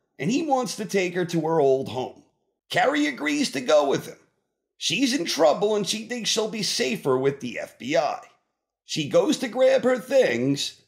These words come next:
and Cooper notices a dead man on the couch with a hole in his head. So Cooper and Carrie make the long drive to Twin Peaks.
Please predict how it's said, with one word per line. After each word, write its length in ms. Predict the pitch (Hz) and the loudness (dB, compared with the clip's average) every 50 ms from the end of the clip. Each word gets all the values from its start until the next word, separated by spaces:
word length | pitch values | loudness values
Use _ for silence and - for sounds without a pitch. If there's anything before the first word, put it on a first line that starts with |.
| _ _ - | _ _ -4
and 220 | 160 160 165 165 | -2 -2 -2 -2
Cooper 360 | - - 349 381 - 339 302 | -4 -4 -4 -2 0 0 0
notices 520 | 254 233 233 240 247 233 170 - 226 180 180 | 0 2 0 0 0 0 -2 -2 -2 -2 -2
a 60 | 226 | -2
dead 340 | 170 131 185 214 240 240 185 | 0 2 2 2 2 0 0
man 300 | 233 226 214 208 202 190 | 0 0 2 2 2 2
on 160 | 180 180 180 | 0 0 0
the 80 | 190 185 | -2 -4
couch 500 | 190 - - - - - - - - - | -2 -2 0 0 0 0 -2 -6 -8 -4
with 140 | - 135 | -2 0
a 80 | 139 165 | 2 0
hole 340 | - - 247 285 262 240 185 | 2 2 0 0 2 2 0
in 80 | 131 | 0
his 220 | 104 90 - - - | -2 -2 -6 -6 -6
head. 240 | - - - - - _ _ _ _ _ _ _ _ _ _ _ _ _ _ _ | -6 -6 -8 -10 -12 _ _ _ _ _ _ _ _ _ _ _ _ _ _ _
So 280 | - - - 185 196 | -8 -2 0 2 2
Cooper 480 | 185 190 - 165 156 151 156 156 151 151 | 0 0 0 0 0 2 2 2 2 2
and 180 | 151 147 139 - | 0 -2 -4 -2
Carrie 480 | - - - - - 123 131 147 160 | 0 0 2 2 2 2 0 0 2
make 260 | 160 165 160 165 165 | 2 2 2 0 0
the 100 | - 170 | 0 0
long 420 | 165 165 170 185 185 180 190 190 190 | 0 2 2 2 2 2 2 0 0
drive 500 | 160 160 170 160 117 101 101 107 117 - | 2 2 4 4 4 4 2 0 0 -2
to 80 | - 165 | -4 -8
Twin 440 | 160 - - 127 117 117 117 123 120 | -8 -6 -4 -2 0 0 0 0 -2
Peaks. 680 | - 151 151 113 - _ - - - - - - - | -4 -8 -12 -12 -12 _ -8 -6 -6 -6 -6 -8 -12